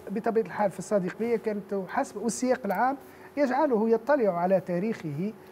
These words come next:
ولكن بصفة عامة، آه، دراسة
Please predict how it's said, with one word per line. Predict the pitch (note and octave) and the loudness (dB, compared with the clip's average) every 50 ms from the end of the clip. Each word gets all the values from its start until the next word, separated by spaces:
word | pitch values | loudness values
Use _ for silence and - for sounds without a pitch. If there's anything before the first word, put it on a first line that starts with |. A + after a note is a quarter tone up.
| - - - | -20 -12 -6
ولكن | A#3 B3 D4+ E4 D#4 - C4 B3+ B3 A#3+ - | 0 2 2 2 2 0 -4 -4 -4 -6 -10
بصفة | - - D4 - - A#3+ | -6 -6 -4 0 0 0
عامة، | A3 B3+ D4 C4+ A#3 A3+ A#3 | 2 4 2 2 2 0 0
آه، | B3 C4 A#3 - - A#3 A#3 A#3 A#3 | -2 -2 -4 -2 0 2 4 4 4
دراسة | G#3+ G3 B3 B3 B3+ A#3 - - | 2 2 2 2 2 2 0 -4